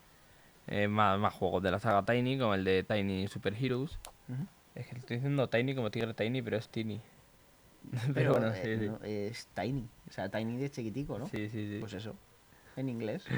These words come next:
Speaker 1: Y eso, eh, son, eh, las cartas del mazo de amenaza, ¿vale?
Speaker 2: Ujú.
Speaker 1: Que lo mismo son cartas que te sacan,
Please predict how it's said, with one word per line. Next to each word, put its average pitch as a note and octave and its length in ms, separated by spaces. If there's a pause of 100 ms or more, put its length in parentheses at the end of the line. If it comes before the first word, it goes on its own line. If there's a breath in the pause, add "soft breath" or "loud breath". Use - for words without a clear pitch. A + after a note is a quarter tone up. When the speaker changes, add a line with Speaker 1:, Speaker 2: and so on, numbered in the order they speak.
(560 loud breath)
Speaker 1:
Y A#2+ 280
eso, A#2+ 200
eh, G2 300
son, A2+ 840
eh, F#2 340
las F#2+ 140
cartas B2+ 380
del G2+ 160
mazo A2 460
de G#2 260
amenaza, F#2+ 540
¿vale? F#2+ 260
Speaker 2:
Ujú. E3 100
Speaker 1:
Que - 80
lo F#2+ 80
mismo G2+ 240
son G2+ 180
cartas - 520
que G2+ 120
te G2 140
sacan, G2 720